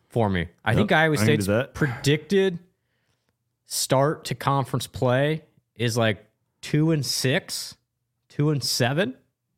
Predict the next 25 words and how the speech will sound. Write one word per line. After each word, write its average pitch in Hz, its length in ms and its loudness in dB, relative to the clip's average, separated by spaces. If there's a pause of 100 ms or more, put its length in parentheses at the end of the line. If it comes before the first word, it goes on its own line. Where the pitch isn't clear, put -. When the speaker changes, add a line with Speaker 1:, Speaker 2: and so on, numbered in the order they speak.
(140)
Speaker 2:
They 110 260 4
are 107 180 4
projected 117 640 0
to 107 100 2
lose 101 320 0
the 101 100 0
first 117 320 -2
two 123 160 0
games. 113 560 0 (100)
They're 98 220 0 (160)
projected 104 520 0
to 95 60 0
start 101 380 0
one 95 220 2
and 90 140 0
four. 98 440 -2
Speaker 1:
One 123 220 -2
and 120 100 -2
four? - 200 0
Speaker 2:
One 127 120 6
and 113 140 0
three. 87 300 -2 (560)
Speaker 1:
Okay. 131 300 0 (360)
Speaker 2:
You're, 127 180 2
they, 123 480 2